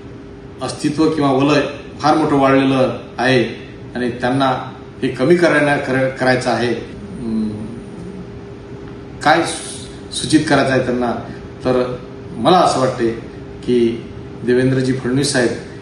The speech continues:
यांचं जे वलय वाढलं आहे, अस्तित्व वाढलं आहे, ते अस्तित्व कमी करण्यासाठी हा वारंवार प्रयोग,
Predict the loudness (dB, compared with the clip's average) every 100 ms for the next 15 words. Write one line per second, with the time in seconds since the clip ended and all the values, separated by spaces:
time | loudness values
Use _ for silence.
0 | -10 -4 -2 0 2 4 4 2 2 6
1 | 8 6 4 2 0 -2 2 6 6 6
2 | 2 0 -6 -12 -14 -14 -4 4 4 4
3 | -4 -10 -8 0 2 4 2 2 -4 -12
4 | -14 -14 -14 -6 2 6 6 6 4 2
5 | 2 0 4 4 4 -2 -12 -12 0 4
6 | 6 6 4 2 4 4 4 -2 -12 -14
7 | -14 -14 -12 2 8 8